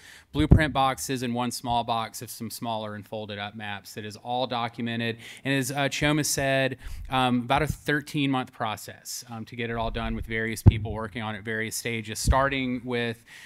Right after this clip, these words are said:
uh, Miss Stewart getting the collection in all the way up, uh, to where we are now. So everybody give a ra-, big round of applause to the students one time. Yeah. Um, so, uh, the last thing I wanna,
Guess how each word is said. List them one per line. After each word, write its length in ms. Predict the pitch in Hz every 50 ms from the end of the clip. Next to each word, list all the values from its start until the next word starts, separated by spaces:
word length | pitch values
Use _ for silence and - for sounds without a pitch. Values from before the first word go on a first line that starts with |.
| - -
uh, 100 | - 120
Miss 200 | 113 120 123 -
Stewart 320 | - - 135 127 131 117 127
getting 180 | 127 127 120
the 80 | 120 117
collection 480 | - - 131 123 123 - - - 120
in 260 | 117 120 117 117 117 113
all 260 | 113 123 120 117 117
the 60 | 117
way 140 | 113 110 110
up, 280 | 107 107 104 104 - - _ -
uh, 220 | 113 110 107 104
to 160 | - - -
where 160 | 110 104 104 101
we 100 | 104 104
are 100 | 101 104
now. 140 | 107 101
So 140 | 95 - 196
everybody 180 | 202 214 208 190
give 160 | 165 180 165
a 60 | 160
ra-, 180 | 151 156 151 147
big 160 | 135 156 151
round 240 | 147 143 143 143 135
of 60 | 123
applause 340 | - 143 135 135 135 131 117
to 60 | 127
the 60 | 117 110
students 440 | - 135 131 131 117 127 127 -
one 140 | - 123 117 113
time. 400 | - 123 117 117 117 117 120 113 -
Yeah. 200 | 123 123 113 98 98 - - - - - - - - - - - - - - - - - - - - -
Um, 760 | 135 139 139 131 131 123 117 110 107 107 104 101 90 - - - - - - - - - - - - - - - - - - - - - - -
so, 760 | - - - - 214 208 202 196 196 190 185 185 180 175 160 - - - -
uh, 540 | 160 170 165 160 160 156 147 143 143 139 131 - - - - - - - -
the 100 | 170 180
last 240 | 175 202 226 214 -
thing 320 | - 214 190 180 170 156
I 60 | 143 156
wanna, 260 | 156 156 151 147